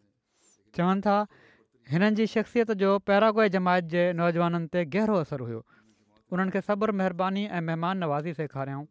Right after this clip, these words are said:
صدر جماعت رجائنا حبيب الرحمان صاحب چون ٿا ته جماعت جا تمام مخلص خادم هئا. چهري تي هر وقت مرڪ سجل رهندي هئي. مان هنن کي ڪڏهن به ڪاوڙ ۾ نه ڏٺو.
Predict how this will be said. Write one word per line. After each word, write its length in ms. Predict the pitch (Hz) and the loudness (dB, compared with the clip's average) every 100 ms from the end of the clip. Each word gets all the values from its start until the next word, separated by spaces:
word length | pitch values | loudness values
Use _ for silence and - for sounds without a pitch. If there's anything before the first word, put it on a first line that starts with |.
| _ _ _ _ _ _ 101 95 _ 107 _ _ _ _ _ _ - | _ _ _ _ _ _ _ _ _ _ _ _ _ _ _ _ 0
صدر 220 | 196 220 | 2 2
جماعت 380 | 226 214 208 202 | 2 4 2 2
رجائنا 400 | 190 185 202 196 196 170 | 2 2 0 0 -2 -2
حبيب 240 | 170 190 | -4 -2
الرحمان 320 | 196 190 190 180 | 0 0 -2 -2
صاحب 240 | 175 170 156 | -2 -4 -2
چون 240 | 170 185 | -4 -4
ٿا 120 | 175 180 196 _ _ _ _ - | -2 -4 -4 _ _ _ _ 0
ته 420 | 175 170 165 165 135 | 2 4 2 0 -2
جماعت 360 | 170 190 214 190 | 0 2 0 0
جا 120 | 202 202 202 208 214 _ - | 2 2 2 0 -8 _ -4
تمام 400 | 226 240 233 190 170 | 2 2 2 0 -2
مخلص 340 | 185 202 185 170 | -2 -4 -2 -2
خادم 300 | 165 170 160 | 0 -2 -2
هئا. 180 | 160 160 _ _ _ _ | -2 -4 _ _ _ _
چهري 260 | 214 220 220 220 | 0 2 0 0
تي 120 | 214 | 0
هر 180 | 185 208 | 0 0
وقت 300 | 214 214 202 190 170 | -2 -4 -6 -8 -4
مرڪ 220 | 214 - 208 | -2 -2 -4
سجل 300 | 196 180 160 | -2 -2 0
رهندي 260 | 170 160 165 | -2 -2 -4
هئي. 160 | 165 165 - _ _ _ | -4 -6 -12 _ _ _
مان 260 | 151 196 202 | 0 2 2
هنن 220 | 214 214 202 | 0 -4 -2
کي 120 | 196 202 190 | -2 -2 -2
ڪڏهن 300 | 202 214 226 | 0 2 2
به 160 | 190 190 190 | -2 -2 2
ڪاوڙ ۾ 240 | 185 214 202 190 | 2 2 2 0
نه 80 | 170 151 | -2 -4
ڏٺو. 220 | 160 | -2